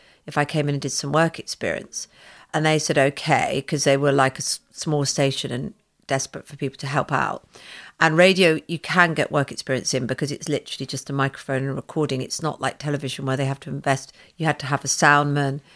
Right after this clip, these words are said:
a cameraman, sometimes also a director to go and do stories. Whereas radio, they could give you a tape recorder and you could just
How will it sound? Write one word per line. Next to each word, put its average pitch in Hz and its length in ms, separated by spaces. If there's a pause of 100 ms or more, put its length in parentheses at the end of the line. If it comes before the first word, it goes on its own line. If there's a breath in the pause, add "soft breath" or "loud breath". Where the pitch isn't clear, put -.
(160 soft breath)
a - 80
cameraman, 147 840
sometimes 143 480
also 147 220
a 135 40
director 139 640 (340 loud breath)
to - 80
go 143 180
and 139 100
do 135 100
stories. 131 680
Whereas 151 200
radio, 165 260
they 143 120
could - 180
give 156 200
you 147 200
a 139 280
tape - 260
recorder 139 380
and 143 120
you 143 120
could - 300
just - 220